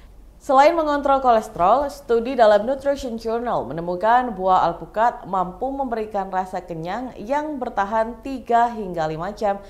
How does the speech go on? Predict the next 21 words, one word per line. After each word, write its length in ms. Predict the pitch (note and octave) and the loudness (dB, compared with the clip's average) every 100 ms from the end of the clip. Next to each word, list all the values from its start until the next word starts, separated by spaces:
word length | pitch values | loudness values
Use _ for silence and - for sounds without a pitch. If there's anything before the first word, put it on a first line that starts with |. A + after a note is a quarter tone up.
| - - | -20 -10
setelah 560 | D4+ D4 A3+ F#3 F#3 - | -6 0 4 4 2 -6
dikonsumsi. 800 | D#3+ D3 C#3+ - D3 C#3+ A#2 - - - - F#3 | -8 -8 -8 -8 -10 -8 -10 -12 -16 -20 -14 4
Buah 240 | C4 E4+ | 6 6
penurun 400 | D#4+ C#4+ D4 D4+ C#4+ | 4 0 0 0 2
kadar 240 | A#3 A#3 | 2 2
kolesterol 480 | A3+ A3 A3 A3 F#3 | 2 0 0 -2 -2
ini 320 | F#3+ G#3 A#3+ | -2 -6 -6
juga 400 | A3 F3+ G3 G#3 G#3 | -6 0 2 0 0
kaya 320 | E3+ D#3+ D#3+ | -2 0 -2
kandungan 720 | D#3+ G#3 A#3 A3 G3 F3+ F3+ | -2 -4 -4 -6 -6 -8 -8
glutathione, 720 | G#3+ C4+ C4 A3+ F3+ D3 G#3 - - - G#3 | -8 -4 -2 -4 -4 -4 -4 -8 -18 -8 -2
yakni 320 | A3+ B3 C#4+ | 0 0 0
antioksidan 880 | C#4+ C4+ B3 B3 A#3+ A3 B3 C4+ - | 0 0 -2 -2 -4 2 2 2 -4
yang 320 | G3 A3+ A#3 | -2 -2 -2
berperan 480 | F#3 - F3 G3 G#3+ | -8 -4 -2 0 -2
dalam 400 | E3 D3+ D3 F#3+ | -2 0 -2 -4
mencegah 640 | C4+ B3+ F#3+ F3 E3+ - | -8 -8 -2 0 -2 -6
penyakit 480 | A#3 G3+ E3+ D#3+ D3+ | -10 -8 -8 -10 -4
jantung 480 | A3+ A#3 A#3 D#3+ C#3 | -2 -2 -4 -8 -6
dan 240 | C3 C3+ | -8 -8
kanker. 560 | C3+ C#3+ D3 C3+ - | -6 -6 -4 -4 -6